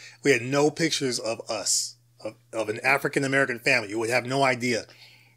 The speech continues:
Because we heard rumors, you know, rumors and horror stories that people were getting lowball offers because people knew that black people lived there.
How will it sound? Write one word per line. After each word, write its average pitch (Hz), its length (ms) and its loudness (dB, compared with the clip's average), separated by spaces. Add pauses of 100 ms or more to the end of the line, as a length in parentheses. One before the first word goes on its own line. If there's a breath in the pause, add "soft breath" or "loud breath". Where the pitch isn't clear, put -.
Because 123 180 -6
we 135 100 4
heard 147 160 4
rumors, 170 680 2
you 131 60 -10
know, 123 160 -2
rumors 175 440 0
and 143 140 0
horror 170 300 2
stories 117 500 -4 (420 loud breath)
that 113 460 -2
people 127 240 -6
were 120 100 -4
getting 117 420 -4
lowball 117 320 -2
offers 127 880 -2 (240)
because 113 680 -6 (120)
people 120 220 -10
knew 123 140 -6
that 135 220 -4
black 170 160 -2
people 165 200 -6
lived 190 180 0
there. - 220 -14